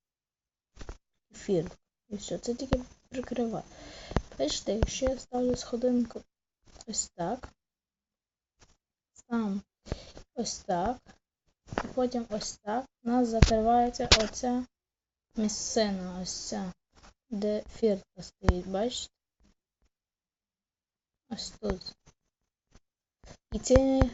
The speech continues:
це просто текстурки, її там нема. Її нема. Ну, це просто текстурки. З них не з-, не можна проходити, але рукою, е, можна.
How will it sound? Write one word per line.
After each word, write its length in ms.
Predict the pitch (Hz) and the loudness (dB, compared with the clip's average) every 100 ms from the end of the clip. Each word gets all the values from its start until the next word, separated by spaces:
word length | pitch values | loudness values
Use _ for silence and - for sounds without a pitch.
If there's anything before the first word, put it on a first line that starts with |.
| - | 8
це 100 | 262 | 8
просто 400 | 254 277 277 254 | 8 6 6 6
текстурки, 560 | 247 247 - 240 208 - | 0 -2 2 4 4 0
її 200 | 226 247 | 4 4
там 260 | 247 240 233 | 4 6 8
нема. 380 | 240 220 180 170 _ _ _ - - - _ _ _ _ - | 8 6 2 -6 _ _ _ -20 -20 -20 _ _ _ _ -4
Її 240 | 226 233 247 | 2 6 10
нема. 520 | 247 254 240 190 170 - _ _ | 10 10 8 6 -2 -10 _ _
Ну, 220 | 214 175 - _ | -4 -4 -8 _
це 60 | - | -10
просто 400 | - 262 254 208 | -4 -6 -4 -6
текстурки. 560 | 226 220 - 190 175 - _ _ _ _ _ - - - _ _ _ | -6 6 8 8 0 -8 _ _ _ _ _ -20 -20 -20 _ _ _
З 120 | 233 | 2
них 340 | 233 254 247 - - | 6 6 6 0 -2
не 140 | 233 226 | 2 2
з-, 220 | 214 202 | 2 0
не 240 | 220 233 | 4 8
можна 440 | 233 208 202 202 214 | 8 8 4 0 -4
проходити, 640 | 226 226 240 247 254 262 240 | -4 -2 0 0 -2 -6 -4
але 320 | 196 208 208 | 6 6 6
рукою, 520 | - 220 262 269 262 262 - - - - _ _ 202 | 0 0 4 4 4 2 -10 -12 -12 -18 _ _ 0
е, 220 | 202 208 208 - - - - - | 2 2 0 -6 -16 -16 -20 0
можна. 540 | 226 202 175 175 160 | 4 4 4 0 -6